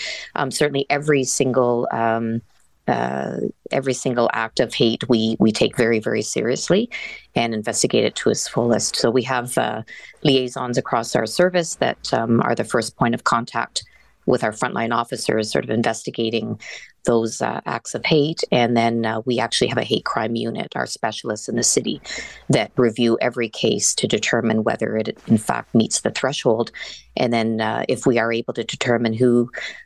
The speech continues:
uh, is responsible, then we, we lay those charges in consultation with the Ministry of the Attorney General.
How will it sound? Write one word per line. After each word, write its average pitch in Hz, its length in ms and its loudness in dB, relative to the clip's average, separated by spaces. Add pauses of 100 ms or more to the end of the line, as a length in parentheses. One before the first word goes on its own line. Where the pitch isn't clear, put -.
(120)
uh, 131 160 2
is - 140 -4
responsible, 175 720 0
then 131 260 -6
we, 120 320 -4
we 123 100 6
lay 127 160 4
those 117 200 0
charges 110 420 -2
in 107 40 2
consultation 107 640 0
with 107 100 -4
the 113 80 -6
Ministry 107 340 -6
of 110 60 -10
the 113 60 -4
Attorney 117 300 -4
General. - 400 -4